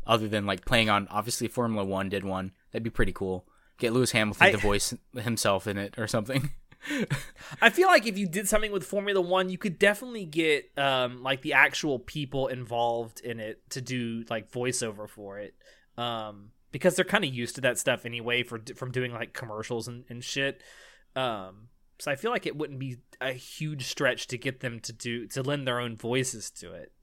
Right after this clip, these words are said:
Speaker 2: especially if you wanted to add a degree of realism to, like, whatever the story is.
Speaker 1: I think it's just a shame that we have a whole generation of people not into cars, 'cause cars are super cool. Like, supercars are super cool. Uh, drift car, every type of car is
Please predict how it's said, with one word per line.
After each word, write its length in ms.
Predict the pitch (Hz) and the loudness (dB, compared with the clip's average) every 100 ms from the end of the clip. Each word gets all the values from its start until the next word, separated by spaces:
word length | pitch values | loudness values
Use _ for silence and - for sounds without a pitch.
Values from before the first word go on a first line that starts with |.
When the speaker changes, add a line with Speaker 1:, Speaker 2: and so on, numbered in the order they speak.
| _ _ - | _ _ -8
Speaker 2:
especially 320 | - 160 160 | 2 4 2
if 100 | 139 | -2
you 80 | 139 | -2
wanted 260 | 139 127 | 0 0
to 100 | - | 0
add 160 | 131 131 | 4 4
a 40 | |
degree 360 | 113 123 120 113 | 2 -2 -2 -2
of 160 | 104 127 | -2 0
realism 480 | 139 110 104 101 101 - | 2 0 -6 -12 -16 -8
to, 260 | 120 107 98 | -6 -6 -4
like, 220 | 104 95 | -6 -6
whatever 280 | 117 117 110 | -2 0 0
the 80 | 104 | -4
story 460 | - 117 117 95 87 | -2 0 0 -2 -6
is. 300 | 92 - - _ _ _ _ _ _ _ _ _ - | -10 -12 -16 _ _ _ _ _ _ _ _ _ -4
Speaker 1:
I 100 | 214 | 2
think 180 | 220 208 | 4 6
it's 120 | 147 | 6
just 200 | 135 139 | 4 2
a 40 | 127 | 2
shame 400 | - 117 110 98 | 4 4 2 4
that 320 | 104 98 98 - - - - - | 4 4 2 2 2 2 -14 -2
we 120 | 123 | 2
have 100 | 113 | 4
a 40 | |
whole 160 | 107 120 | 6 6
generation 520 | 113 113 107 104 107 | 6 2 4 2 0
of 80 | 98 | -2
people 240 | 113 104 | -2 -2
not 340 | 101 101 101 - _ - | 2 4 4 0 _ -8
into 260 | 113 104 104 | -4 -2 2
cars, 420 | - 101 107 131 | 6 6 4 2
'cause 200 | - 151 | 4 6
cars 260 | 254 311 | 10 10
are 40 | 208 | 8
super 260 | - 110 | 0 -2
cool. 320 | 98 82 85 - - - _ _ _ | -4 -8 -8 -16 -20 -20 _ _ _
Like, 440 | 117 110 101 _ - | 8 8 8 _ -16
supercars 480 | - 151 120 110 92 | -4 -2 4 4 4
are 40 | 85 | -2
super 200 | 90 - | -10 -6
cool. 280 | 92 87 - - _ _ | -4 -4 -10 -20 _ _
Uh, 180 | 107 101 | -2 0
drift 240 | 98 143 - | 4 2 6
car, 160 | 120 - - _ - | 4 2 -16 _ 0
every 300 | - 247 320 | 8 10 10
type 220 | 262 277 240 | 12 10 10
of 120 | - | 6
car 280 | 226 220 190 | 10 12 10
is 160 | 151 | 4